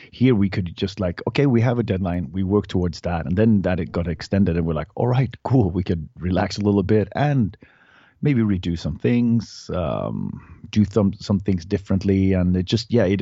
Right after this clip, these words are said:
afforded us so much more. Um, yeah, we, it was way more relaxed than any of our <laughs> previous albums, I would say, in that respect. So that really, really helped.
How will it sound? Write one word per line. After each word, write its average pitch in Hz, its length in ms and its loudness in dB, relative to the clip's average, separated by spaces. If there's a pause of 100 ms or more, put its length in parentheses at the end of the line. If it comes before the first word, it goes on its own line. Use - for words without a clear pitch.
afforded 104 380 0
us 85 100 -6
so 110 240 0
much 95 220 0
more. 87 360 -4 (680)
Um, 64 680 -4 (200)
yeah, 92 280 -2
we, 120 360 0
it 107 160 0
was 101 200 2
way 107 340 0
more 95 160 2
relaxed 85 560 -6
than 82 340 -6
any 87 520 0 (220)
of - 120 -2
our 90 100 0
<laughs> - 120 -2
previous - 500 -2
albums, 90 340 -2
I 78 80 -2
would 73 160 -4
say, 65 280 -6 (280)
in - 120 -2
that 80 180 0
respect. - 420 -8
So 80 320 0
that 87 220 0
really, 87 280 2
really 60 260 -4
helped. - 420 -12